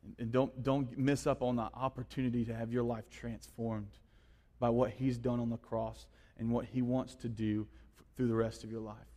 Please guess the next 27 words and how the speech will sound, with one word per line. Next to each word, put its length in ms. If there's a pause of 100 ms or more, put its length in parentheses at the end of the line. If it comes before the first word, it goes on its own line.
(100)
So 80
let's 140
pray 200
together. 320 (1800)
Father 220
God, 380 (180)
I 80 (140)
thank 200
you 60
so 240
much 320
for 240 (1160)
your 180
love 300
for 240
us, 240
that 180
you 80
would 80
send 400
your 80
son 380
to 120
die 520
on 120
the 60
cross 800